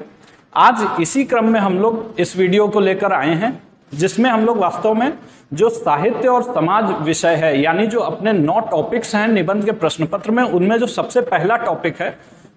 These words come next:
उस पे हम लोग आज बात करने जा रहे हैं। जो साहित्य और समाज वाला topic है, साहित्य और संस्कृति वैसे वो main topic है, उसमें एक निबंध होता है जो कई कई बार, हमारे ख्याल से अगर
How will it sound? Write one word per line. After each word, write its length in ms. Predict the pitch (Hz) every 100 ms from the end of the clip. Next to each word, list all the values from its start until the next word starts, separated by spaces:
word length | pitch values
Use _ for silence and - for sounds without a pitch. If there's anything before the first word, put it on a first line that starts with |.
| -
उस 300 | 127 196 -
पे 120 | 269
हम 120 | 233
लोग 200 | 208 208
आज 120 | 196 190
बात 320 | 165 175 -
करने 240 | 170 170
जा 160 | 143 139
रहे 140 | 160
हैं। 80 | 233
जो 100 | 233
साहित्य 440 | - 156 175 202
और 80 | 214
समाज 380 | 208 135 147 196
वाला 200 | 202 202
topic 380 | 202 208 220 208
है, 160 | 240
साहित्य 440 | 220 170 151 185 214
और 60 |
संस्कृति 760 | 208 170 151 - 160 226 220 170
वैसे 280 | 160 160 196
वो 360 | 196 196 196 -
main 260 | 147 170 202
topic 400 | 214 202 220 220
है, 100 | 277
उसमें 540 | 233 - 208 254 254 - - _ 170
एक 160 | 208
निबंध 340 | 214 196 233 226
होता 220 | - 233
है 80 | 247
जो 240 | 247 -
कई 140 | 190 196
कई 200 | 247 254
बार, 280 | 185 190 175
हमारे 340 | 160 165 208
ख्याल 220 | 214 214
से 120 | 214
अगर 180 | 220 214